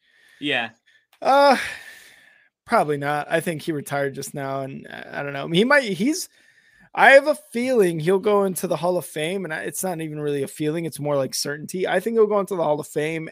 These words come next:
Speaker 2: as a Patriot in twenty twenty-eight. I think he's eligible, and I think he should be a no-doubter Hall of Famer, obviously.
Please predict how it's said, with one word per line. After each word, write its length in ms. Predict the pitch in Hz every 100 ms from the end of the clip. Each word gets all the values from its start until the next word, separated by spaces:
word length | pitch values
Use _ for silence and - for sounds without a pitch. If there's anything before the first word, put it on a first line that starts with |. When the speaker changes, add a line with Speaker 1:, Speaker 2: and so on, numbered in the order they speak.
| -
Speaker 2:
as 380 | 143 143 139 135 -
a 480 | 139 135 131 135 -
Patriot 500 | - 143 - 185 185
in 280 | 180 139 135 -
twenty 760 | - 165 156 160 156 147 147 _ _ _ _ _ _
twenty-eight. 800 | - 170 156 - _ 175 151 - -
I 80 | 139
think 200 | 143 135
he's 120 | 139
eligible, 520 | 135 135 139 139 - -
and 120 | 170
I 80 | 156
think 180 | 180
he 60 | 156
should 180 | - 147
be 120 | 151
a 40 |
no-doubter 680 | 139 139 139 127 131 147 156 165
Hall 160 | 147 151
of 80 | 135
Famer, 360 | 143 147 156
obviously. 600 | 143 139 147 - 160 165